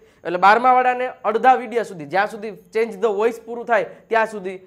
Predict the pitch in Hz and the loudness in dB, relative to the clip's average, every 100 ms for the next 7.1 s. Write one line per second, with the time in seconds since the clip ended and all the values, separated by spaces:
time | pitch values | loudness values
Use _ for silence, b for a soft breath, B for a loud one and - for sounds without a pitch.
0 | - 170 208 190 156 139 135 135 147 - | -6 -2 0 0 0 -2 -8 -10 -10 -12
1 | _ - 185 165 127 143 113 - 233 269 | _ -8 -4 -4 -6 -10 -10 -6 -6 -6
2 | 269 - 180 202 196 196 185 185 170 170 | -8 -8 -8 -8 -10 -8 -8 -8 -10 -12
3 | 165 160 151 139 139 139 B B 165 196 | -10 -8 -8 -8 -12 -12 B B -6 0
4 | 247 262 277 302 294 294 277 277 262 262 | 0 0 2 4 4 2 0 -4 -4 -2
5 | 254 247 233 190 175 170 160 139 139 - | 0 -2 -6 -8 -6 -6 -8 -8 -10 -2
6 | 226 240 240 214 196 190 185 175 175 160 | 0 0 -4 -8 -6 -6 -6 -8 -10 -8
7 | 156 | -8